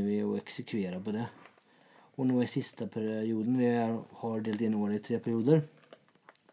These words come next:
så har det egentligen liksom, eh, lett till att vi har, eh, satt lite annan struktur på, på team och sånt för att de i större grad ska kunna jobba,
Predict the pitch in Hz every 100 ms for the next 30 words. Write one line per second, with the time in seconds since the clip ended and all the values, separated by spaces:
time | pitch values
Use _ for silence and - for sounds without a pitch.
0 | - - - - - - - 131 120 120
1 | 113 107 104 107 104 104 101 - _ -
2 | _ 101 95 98 95 107 110 - - -
3 | 110 104 101 107 - 196 196 139 - _
4 | _ _ _ _ 165 143 135 - 117 -
5 | 110 107 123 107 101 - 113 - - 98
6 | 95 95 110 101 - 117 117 98 101 110
7 | 107 104 - 117 113 - - 110 110 107
8 | - 107 90 98 107 110 117 117 131 127
9 | 127 113 98 101 104